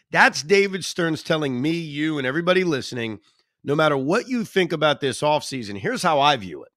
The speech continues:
Here's how I view this roster, the construction of this roster, and my expectations for this team. We should be a playoff team. And in a weird way, that takes balls,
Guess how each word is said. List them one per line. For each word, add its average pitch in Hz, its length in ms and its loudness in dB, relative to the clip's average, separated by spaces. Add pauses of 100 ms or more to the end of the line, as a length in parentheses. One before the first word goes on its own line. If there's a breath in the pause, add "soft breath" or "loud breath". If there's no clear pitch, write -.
(460)
Here's 202 180 2
how 170 320 6
I 160 420 4
view 131 520 -4 (240)
this 139 320 -2
roster, 143 640 -2 (300)
the - 40 -16
construction 175 600 -4
of 135 60 -2
this 139 200 -6
roster, 123 540 -4 (280)
and 107 200 -8
my 160 260 4
expectations 127 720 -4
for 117 140 -12
this 107 180 -12
team. 90 260 -12 (300)
We 147 220 -6
should 143 180 -2
be 131 140 -2
a 104 40 -4
playoff 87 500 -8
team. 180 200 -16 (1200)
And 180 420 -6 (200)
in 190 160 -4
a 190 60 -2
weird 240 320 -4
way, 220 180 6
that 208 200 0
takes 190 260 -4
balls, 185 560 -2